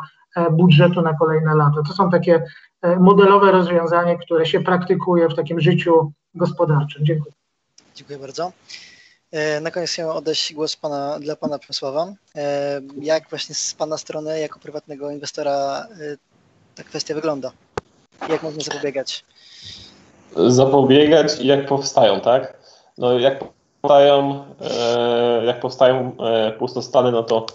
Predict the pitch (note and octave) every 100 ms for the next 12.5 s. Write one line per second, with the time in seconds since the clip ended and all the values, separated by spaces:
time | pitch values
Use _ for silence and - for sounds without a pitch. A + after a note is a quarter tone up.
0 | _ _ _ - G#2 A2+ G#2+ A2+ A2 A2
1 | - A2+ G#2+ G#2+ A2 A2 A2 B2 A#2+ A2
2 | B2+ B2+ C3 A#2 A#2 - A2 A2 G#2+ A#2
3 | A2 B2 G#2+ - A2 A2 A#2+ B2 A2+ A2+
4 | - _ _ _ - A2 G#2+ C3+ C#3+ B2+
5 | A#2 A#2 A2+ A#2+ A#2+ A2 A#2+ A2+ A2 -
6 | - A2+ A2 G#2+ - A2+ A2+ - A#2 A2
7 | A2+ A#2 A#2 A2+ A2+ - - _ _ -
8 | G#2 G#2 G#2+ G#2+ A2+ A2+ A#2+ C3 B2+ A#2+
9 | A2+ A2+ A2 A#2 - - - _ - A#2
10 | - - - - A#2 A#2 A2 A2+ A2+ A2
11 | A2 A#2+ B2 B2+ B2+ B2 A#2 G#2+ A2 G#2+
12 | - - A2 -